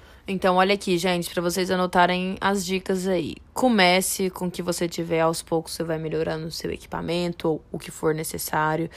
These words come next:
Hoje em dia na internet tem muito, se você não tem condição, né, de pagar um curso, de investir em nada, tem muito conteúdo gratuito. A gente tá falando aqui não só de fotografia, mas de tudo.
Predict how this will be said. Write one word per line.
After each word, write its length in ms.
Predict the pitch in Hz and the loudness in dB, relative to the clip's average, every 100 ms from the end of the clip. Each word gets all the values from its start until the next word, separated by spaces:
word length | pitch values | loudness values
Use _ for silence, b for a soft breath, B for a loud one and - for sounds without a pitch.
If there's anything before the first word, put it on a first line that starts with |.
| B B B B B B | B B B B B B
Hoje 240 | - 196 226 | 4 4 4
em 40 | |
dia 160 | 214 220 | 4 6
na 80 | 208 | 6
internet 400 | 202 196 190 - | 2 0 0 -2
tem 140 | 196 | 0
muito, 560 | 196 214 226 226 240 190 | 4 4 4 2 -2 -2
se 100 | 185 | -2
você 220 | 175 190 | -2 0
não 80 | 175 | -2
tem 120 | 175 | -4
condição, 400 | 185 175 - 170 | -4 -6 -2 -2
né, 120 | 165 | 0
de 120 | 160 | -4
pagar 340 | 156 160 160 160 | -4 -4 -2 -4
um 100 | 160 | -6
curso, 400 | - 185 170 170 | -2 -2 -2 -4
de 80 | 170 | -2
investir 360 | 165 156 175 | -2 -4 -6
em 40 | 170 | -4
nada, 240 | 160 165 | -2 -2
tem 160 | 175 170 | -2 -2
muito 320 | 175 180 - | 0 -2 -2
conteúdo 440 | 175 170 170 165 | -6 -2 -4 -4
gratuito. 680 | 165 160 165 - 170 170 175 | -2 -2 -2 -2 0 0 -2
A 40 | |
gente 140 | 170 160 | -4 -4
tá 80 | 175 | -4
falando 220 | 175 170 | -4 -6
aqui 120 | 165 | -4
não 160 | 170 175 | -2 0
só 140 | 175 | -2
de 100 | 170 | -2
fotografia, 680 | - 170 170 175 - 175 165 | -6 -2 -2 -2 -2 -2 0
mas 200 | 165 160 | -2 -6
de 120 | 160 | -10
tudo. 360 | - 175 175 | -2 -2 0